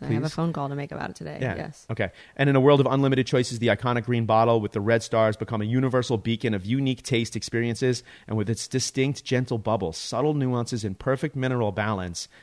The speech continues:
Speaker 2: S Pellegrino not only pairs well, it enhances the taste of nearly all cuisines, like gumbo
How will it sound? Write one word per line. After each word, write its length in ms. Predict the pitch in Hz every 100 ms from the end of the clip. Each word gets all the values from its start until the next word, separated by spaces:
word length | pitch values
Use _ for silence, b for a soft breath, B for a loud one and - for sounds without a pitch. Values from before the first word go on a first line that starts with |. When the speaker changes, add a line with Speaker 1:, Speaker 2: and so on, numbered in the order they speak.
| b
Speaker 2:
S 160 | - -
Pellegrino 500 | - 123 117 117 110
not 240 | 107 120
only 220 | 123 117 110
pairs 320 | 147 156 147
well, 280 | 151 151 B B
it 120 | 139
enhances 500 | 151 139 165 165 160
the 80 | 139
taste 280 | - 147 131
of 100 | 120
nearly 260 | 135 143 131
all 280 | 113 131 135
cuisines, 640 | - 120 127 147 104 - b b b -
like 340 | 120 120 104
gumbo 500 | 120 151 123 - 85